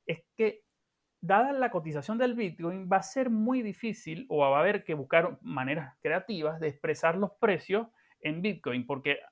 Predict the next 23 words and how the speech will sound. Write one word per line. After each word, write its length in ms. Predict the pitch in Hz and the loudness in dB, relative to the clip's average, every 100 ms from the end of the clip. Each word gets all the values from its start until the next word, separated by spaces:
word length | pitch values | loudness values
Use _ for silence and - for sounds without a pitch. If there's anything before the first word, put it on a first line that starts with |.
| _ _ - | _ _ -10
un 180 | 180 | -2
precio 560 | 247 233 220 160 160 - _ | 6 6 4 -2 -4 -4 _
de 180 | 156 139 | -10 -6
cualquier 320 | 135 131 170 | -6 -6 -2
cosa 280 | 208 208 240 | -2 4 4
hoy 320 | 190 196 - - | 4 0 -6 -8
representa 540 | 165 160 156 170 190 | -6 -4 -6 -4 -4
cero 360 | - 233 240 240 | 0 2 4 2
coma 320 | 208 208 208 | 0 0 -2
cero 440 | - 202 208 208 - _ _ _ | -2 0 0 -2 -8 _ _ _
cero 500 | - 196 190 208 - _ _ - - | 0 2 4 2 0 _ _ -20 -12
dos 260 | 175 185 170 | 4 4 6
Bitcoin. 600 | 190 - 120 110 110 - | 0 0 -6 -6 -12 -18
Y 160 | - 226 | -2 4
eso 200 | 247 269 | 4 2
es, 240 | 262 - _ _ _ _ _ _ _ | -6 -8 _ _ _ _ _ _ _
eh, 80 | 196 | 0
no 140 | 208 | 2
es 80 | 233 | 2
intuitivo 580 | 240 262 214 208 233 214 | 4 4 2 -2 2 4
para 160 | 208 185 | 4 2
la 120 | 185 | 2
gente 320 | 208 185 214 | -2 -2 -2